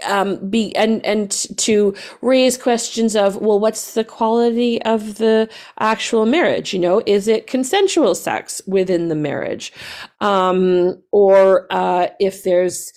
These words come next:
if there's no marriage, well, I mean, is this, you know, you can still have a committed partnership without marriage. And so in their effort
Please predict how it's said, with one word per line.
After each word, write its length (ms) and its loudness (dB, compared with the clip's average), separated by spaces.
if 340 -6
there's 460 0
no 340 0
marriage, 480 -2
well, 460 0
I 100 -2
mean, 300 -2
is 180 -4
this, 400 -8
you 160 -4
know, 80 2
you 140 -2
can 140 -6
still 240 -2
have 140 -4
a 60 -2
committed 400 -6
partnership 540 -8
without 320 -6
marriage. 360 -10
And 200 2
so 520 2
in 160 2
their 260 0
effort 880 2